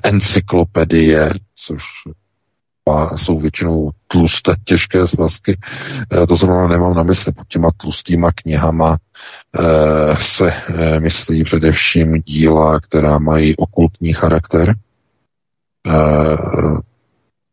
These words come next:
věci, které se týkají třeba hmoty,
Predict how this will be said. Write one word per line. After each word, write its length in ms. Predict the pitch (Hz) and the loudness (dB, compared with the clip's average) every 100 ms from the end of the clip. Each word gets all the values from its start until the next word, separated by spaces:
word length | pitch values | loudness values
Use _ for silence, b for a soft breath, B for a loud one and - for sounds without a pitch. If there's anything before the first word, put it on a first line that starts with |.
| _ _ _ _ _ _ - | _ _ _ _ _ _ -2
věci, 380 | 80 82 - 120 | 0 0 0 0
které 240 | - 80 | 2 2
se 160 | 80 87 | 2 0
týkají 840 | - - 78 76 76 78 78 80 | -2 -2 0 2 4 4 4 2
třeba 420 | - 87 80 73 | 0 0 2 2
hmoty, 640 | 73 87 85 - 85 78 | 2 2 0 0 -2 -2